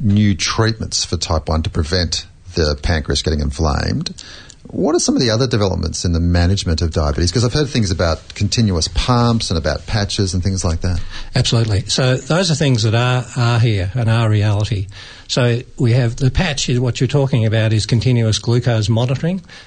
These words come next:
Speaker 2: So we can put just a little needle under the skin of these people. They put it in themselves,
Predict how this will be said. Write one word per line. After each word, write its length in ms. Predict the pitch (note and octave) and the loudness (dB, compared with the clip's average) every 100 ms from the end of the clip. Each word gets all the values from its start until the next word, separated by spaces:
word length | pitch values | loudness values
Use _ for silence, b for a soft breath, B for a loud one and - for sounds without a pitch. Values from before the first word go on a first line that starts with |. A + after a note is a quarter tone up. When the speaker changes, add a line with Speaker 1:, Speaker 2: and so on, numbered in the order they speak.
| B | B
Speaker 2:
So 480 | - B2+ B2 B2 B2 D3 | 0 2 2 2 0 0
we 140 | C3+ | 2
can 180 | C3+ A2+ | 2 2
put 300 | - C3 - | 0 -2 0
just 200 | B2 - | -2 2
a 60 | |
little 260 | A#2+ C#3 A#2+ | 2 2 2
needle 380 | A#2+ E3+ G3 D#3 | 2 2 2 0
under 240 | B2+ A2+ | 2 2
the 140 | G#2+ G#2+ | 2 0
skin 300 | - C#3+ D3 | 0 0 0
of 80 | B2 | 0
these 180 | A#2 | 0
people. 240 | - D3 D#3+ | 0 0 0
They 60 | |
put 160 | G#2 C3 | 0 0
it 60 | A#2 | 2
in 120 | A2+ | 2
themselves, 500 | G2+ - B2 B2 | 0 2 2 0